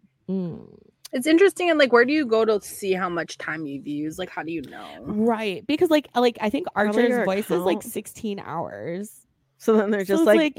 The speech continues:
Speaker 1: mm.
Speaker 3: "Come back next month."
Speaker 1: <laughs> Like,
Speaker 3: Right.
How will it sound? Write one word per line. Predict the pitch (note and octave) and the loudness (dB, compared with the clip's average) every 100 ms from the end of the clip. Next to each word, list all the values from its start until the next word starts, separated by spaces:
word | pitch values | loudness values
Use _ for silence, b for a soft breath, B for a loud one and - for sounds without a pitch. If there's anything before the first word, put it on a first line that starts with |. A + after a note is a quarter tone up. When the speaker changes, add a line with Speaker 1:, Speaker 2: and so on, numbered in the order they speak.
| B3 | -6
Speaker 1:
mm. | F#4 C#5+ G5 | -4 -4 0
Speaker 3:
"Come | E4+ D4 | 2 6
back | G3+ G#3 | 6 6
next | G#3+ B3 B3 | 6 2 2
month." | G#3+ G3 G3 - A4 | 4 6 6 6 2
Speaker 1:
<laughs> | C#4+ C4 - - | -2 -4 -6 -4
Like, | C#4 C#4 - B3+ - _ _ | -4 -4 -10 -12 -12 _ _
Speaker 3:
Right. | F3 E3+ F3 | -2 0 0